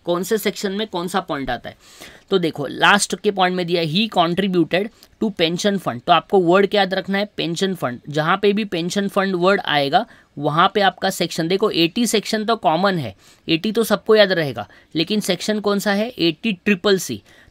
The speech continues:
तो पेंशन प्लान आया तो आपको वर्ड याद रखना है, एटी ट्रिपल सी। ठीक है, उसके बाद he paid medical insurance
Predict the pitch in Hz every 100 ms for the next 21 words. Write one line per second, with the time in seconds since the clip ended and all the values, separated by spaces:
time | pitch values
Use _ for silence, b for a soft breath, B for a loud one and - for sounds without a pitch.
0 | - 180 175 185 190 254 247 _ 202 208
1 | 220 214 165 202 247 - 196 170 - 208
2 | 190 196 196 180 180 185 190 185 226 285
3 | 165 160 208 175 208 202 180 - 98 _
4 | b b - 226 254 202 - 202 196 170
5 | 147 226 214 202 214 b b - 151 175
6 | 214 226 208 202 202 202 202